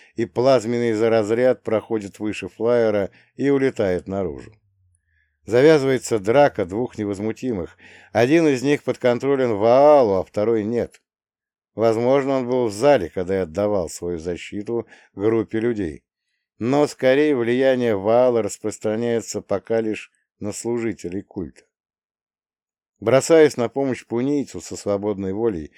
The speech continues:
совместными усилиями валим марионетку,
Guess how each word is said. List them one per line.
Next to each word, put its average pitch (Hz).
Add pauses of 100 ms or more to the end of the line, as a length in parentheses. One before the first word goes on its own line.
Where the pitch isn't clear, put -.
(280)
совместными 131
усилиями 127
валим 104
марионетку, 104